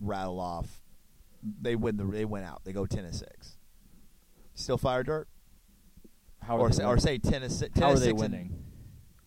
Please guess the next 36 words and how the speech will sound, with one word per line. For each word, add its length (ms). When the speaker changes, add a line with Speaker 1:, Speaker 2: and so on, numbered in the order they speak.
Speaker 1:
Uh, 760
the 180
way 360
they 200
were 200
winning 720
Speaker 2:
Would 100
they 60
be 120
Speaker 1:
previously. 760
Speaker 2:
Okay, 200
so 160
they're 100
outscoring 200
Speaker 1:
The 80
way 120
they, 120
the 80
Speaker 2:
teams. 120
Speaker 1:
way 80
they 140
win 180
games. 480
Speaker 2:
Okay. 120
Speaker 1:
The 60
way 80
they've 160
been 160
winning 180
Speaker 2:
I 60
would, 280
I 60
Speaker 1:
games. 100
Speaker 2:
would 80
retain 640
Kirk. 500